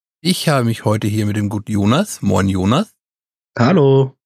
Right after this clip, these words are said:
Speaker 1: und mir, dem alten Tankfreund John, hingesetzt und ich habe eine ganz wichtige Frage, die ich mir absolut nicht erklären kann. Warum geht eigentlich gerade alles steil auf den G T A sechs Trailer? Und warum überhaupt auf G T A?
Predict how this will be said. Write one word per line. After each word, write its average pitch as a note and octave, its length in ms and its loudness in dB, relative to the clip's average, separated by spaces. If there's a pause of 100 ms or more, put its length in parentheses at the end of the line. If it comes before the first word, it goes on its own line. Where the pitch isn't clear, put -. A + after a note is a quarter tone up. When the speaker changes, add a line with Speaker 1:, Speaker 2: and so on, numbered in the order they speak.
(340)
Speaker 1:
und A2+ 160 -2
mir, A#2+ 140 2
dem B2 120 -2
alten A2 180 -4
Tankfreund G#2+ 480 -4
John, C#3+ 220 2
hingesetzt D3+ 720 0
und C3+ 160 0
ich - 160 -6
habe A#2 200 -2
eine G#2 160 -4
ganz C3 260 -2
wichtige A#2 300 -4
Frage, G#2 420 -2
die G2+ 140 -8
ich - 100 -20
mir A2 100 -10
absolut A#2 200 -8
nicht A#2+ 120 -4
erklären G#2+ 360 -2
kann. - 240 -6 (480)
Warum A#2+ 800 0
geht - 160 -2
eigentlich A2 180 -2
gerade A2 320 -4
alles D3 320 0
steil A#2+ 600 0 (340)
auf G#2 160 -2
den A2+ 180 -2
G A2 140 -4
T A#2 140 -4
A A#2 80 0
sechs D#3 240 -4
Trailer? G#2 440 -4 (600)
Und E3 180 -2
warum C3+ 220 0
überhaupt C3 240 0
auf B2+ 140 -6
G C3+ 140 -2
T C3+ 140 -2
A? C#3 300 0